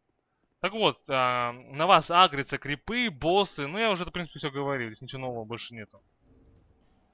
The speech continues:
Это кольцо можно, в принципе, щас снять. А, кстати, я еще, м, про кольцо жизни, смотрите, <laughs> я еще нашел способ, как его обузить. Помните, э, бухта заброшенная, да?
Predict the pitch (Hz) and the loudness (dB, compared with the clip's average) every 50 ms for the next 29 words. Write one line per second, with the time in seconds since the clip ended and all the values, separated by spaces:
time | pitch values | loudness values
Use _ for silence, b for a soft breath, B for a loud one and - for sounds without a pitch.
0 | _ _ _ _ _ _ - 143 147 165 185 - - 190 180 185 165 165 - 185 | _ _ _ _ _ _ -8 -6 -2 -2 -4 -2 -2 -2 -2 -2 -4 -4 -6 -6
1 | 190 - 170 - 139 127 - - 156 147 139 - - 156 160 180 190 196 - _ | -8 -8 -6 -8 -8 -8 -4 -2 -2 -2 -2 -6 -12 -12 -8 -6 -6 -6 -6 _
2 | _ _ _ B B B B B B - 151 185 196 170 156 - - 185 196 180 | _ _ _ B B B B B B 4 8 8 8 8 6 6 6 6 6 6
3 | 151 151 151 160 170 185 185 - - - 226 214 196 165 147 135 - 151 147 151 | 4 4 4 6 6 6 6 2 0 4 6 6 8 6 6 2 -4 -8 -8 -6
4 | 147 143 135 123 B B B B B B - 165 165 - 185 175 - 202 196 170 | -4 -2 -4 -4 B B B B B B 0 2 4 4 4 6 6 4 4 4
5 | 160 185 202 180 165 - 156 156 147 170 175 - - 139 135 139 160 190 175 165 | 2 -2 -2 -2 -2 -2 -4 -4 -2 -2 -4 -2 -2 -2 -2 2 4 4 4 4
6 | 165 160 - 170 170 160 - 185 180 165 151 - 180 175 - - 135 147 - - | 0 -2 -2 -2 -2 2 4 4 2 2 2 0 -2 -2 -2 -4 -10 -10 -6 -6
7 | 147 143 143 147 143 139 135 143 143 139 127 117 113 - _ - - - - 240 | -4 -2 0 0 -2 -2 -6 -10 -10 -10 -12 -14 -16 -18 _ -20 -20 -16 -12 -12
8 | 262 262 254 B B B B B B B B - - 208 262 294 277 226 - 185 | -10 -10 -12 B B B B B B B B 2 2 2 4 2 0 -2 0 2
9 | 180 170 165 156 151 147 143 139 139 135 135 123 131 139 135 _ - - 247 - | 4 6 6 8 6 6 6 4 4 2 0 -2 -6 -10 -6 _ 4 4 4 4
10 | - - 160 151 139 156 151 139 160 170 165 151 - - 131 117 113 110 110 110 | 2 0 -2 2 2 0 2 2 2 2 4 2 0 -4 -6 -6 -4 -4 -4 -4
11 | 104 117 131 175 208 | 0 0 0 0 0